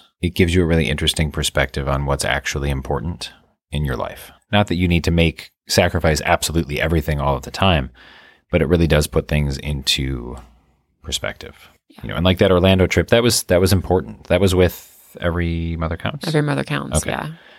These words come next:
Speaker 1: So that was a really important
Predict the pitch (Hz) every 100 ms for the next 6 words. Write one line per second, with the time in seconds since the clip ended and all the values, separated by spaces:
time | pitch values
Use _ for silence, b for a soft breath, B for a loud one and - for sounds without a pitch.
0 | B - 107 104 107 98 92 92 87 76
1 | _ b b b _ _ _ - 92 90
2 | 76 73